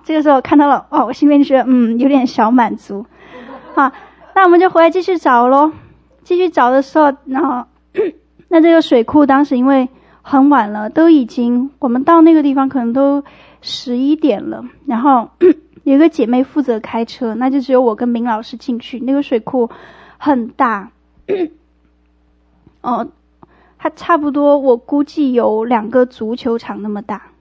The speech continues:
<clears throat> 然后呢，但是我们两个人就去，去到里面，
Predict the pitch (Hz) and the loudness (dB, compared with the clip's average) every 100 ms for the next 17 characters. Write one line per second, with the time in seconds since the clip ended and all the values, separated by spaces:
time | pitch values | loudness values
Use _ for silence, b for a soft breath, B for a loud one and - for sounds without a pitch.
0 | _ _ _ - 320 - _ _ _ _ | _ _ _ 2 2 2 _ _ _ _
1 | 262 320 311 320 320 B B B B B | 2 4 6 4 0 B B B B B
2 | - 359 370 285 269 285 320 262 285 294 | 0 2 2 2 4 4 4 2 2 2
3 | 320 311 - 311 277 339 330 320 240 208 | 2 -2 -4 -4 -2 0 2 2 -2 -4
4 | 240 208 | -6 -6